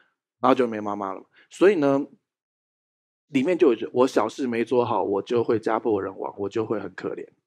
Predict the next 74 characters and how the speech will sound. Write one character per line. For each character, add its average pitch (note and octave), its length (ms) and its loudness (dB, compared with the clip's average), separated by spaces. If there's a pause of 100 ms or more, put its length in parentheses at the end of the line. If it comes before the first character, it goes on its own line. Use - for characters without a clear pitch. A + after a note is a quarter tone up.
(1400)
然 B2+ 100 0
后 C#3 60 4
我 A#2 40 2
就 A#2+ 80 -4
相 A#2 160 -6
信 B2 140 -6
这 G#2 100 -6
个 F#2+ 80 -4
东 F#2+ 200 -12
西， G2 80 -20
所 C3 220 2
以 D3 60 8
我 A#2 120 2
小 A2+ 120 -6
事 A2+ 140 -10
没 G2 100 -8
做 G#2 160 -6
好， - 240 -10 (260)
我 G2+ 80 -14
就 A#2 100 -4
凶 F2+ 200 -10
上 - 200 -10
去， - 200 -18
因 D3+ 80 -2
为 C#3+ 80 0
我 G#2+ 60 -4
觉 A#2 100 -10
得 A#2 120 -8
我 C3 160 -2
小 - 160 -2
事 - 120 -4
没 C#3+ 120 -2
做 E3+ 120 4
好， B2 140 -2 (200)
我 A3+ 80 8
打 D3 180 6
翻 G3+ 160 2
饮 D3+ 100 -2
料， F#3+ 220 8
上 A3 180 -2
去 A#3 80 2
会 A3+ 100 8
离 F3 120 6
开 F3+ 160 4
我 - 200 2 (640)
之 D3+ 120 6
类 C#3 180 10
的， - 140 -4
那 A3+ 100 8
是 - 100 6
很 D3 160 0
快 C3+ 240 4
的， G2 160 -4 (380)
因 G3 80 -2
为 G3+ 80 8
头 D3 180 2
脑 D3 140 4
里 C3 100 0
面 B2+ 180 -2
有 G2+ 80 -6
一 G#2 60 -4
个 G#2+ 120 -2
叫 A#2+ 180 0
杏 C#3 220 -8
仁 G2 180 -8
核 F#2+ 180 -6
跟 G#2 160 -12
海 F2+ 140 -8
马 F#2 180 -10
回， - 160 -16 (300)
他 B2 100 -4
们 A#2+ 80 -4
会 A#2 140 -4
去， A#2 160 -14